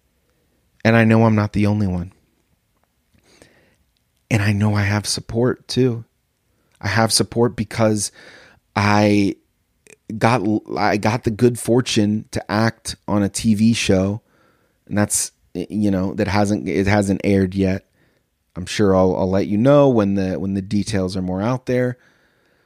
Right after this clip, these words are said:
But it was, it was my third Screen Actors Guild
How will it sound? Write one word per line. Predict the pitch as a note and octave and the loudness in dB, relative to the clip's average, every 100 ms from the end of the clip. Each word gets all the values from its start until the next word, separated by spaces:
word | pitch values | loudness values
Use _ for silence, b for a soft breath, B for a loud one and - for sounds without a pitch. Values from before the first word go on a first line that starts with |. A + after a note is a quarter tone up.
| _ | _
But | A#2 | 0
it | B2 | 2
was, | A#2+ G#2+ | 2 0
it | - A2+ | -2 -2
was | A#2 G#2 | -2 -2
my | G2+ G2 | 0 -2
third | - - B2 B2 A#2+ A2+ A2+ - _ _ _ - | -4 2 4 6 4 2 -2 -12 _ _ _ -10
Screen | - - A2+ A2 | -8 -2 2 4
Actors | G2 G2 - G2 F2+ | 4 0 -2 -6 -2
Guild | G2 F#2 F2+ F2+ | 0 2 2 -4